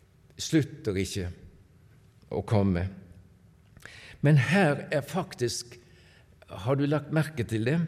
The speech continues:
At i hustavlen er Kristi kjærlighet til menigheten et forbilde for mannens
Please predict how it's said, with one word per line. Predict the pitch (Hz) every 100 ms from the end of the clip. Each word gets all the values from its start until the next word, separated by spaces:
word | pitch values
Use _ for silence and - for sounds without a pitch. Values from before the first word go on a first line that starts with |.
| - - - - - - - - - -
At | 139
i | 135 127
hustavlen | 190 156 - 107 104 98 110 151 147
er | 123 123 - -
Kristi | - 180 - - - - 113 104
kjærlighet | - 123 143 139 107 98 95 107
til | 107
menigheten | 123 139 120 101 87 87 - 175 208 - - - - - - - - -
et | 113
forbilde | - - 143 151 123 101 85 95 85 104 180 190 - - - - - - -
for | 117
mannens | 110 120 110 90 80 92 156 - -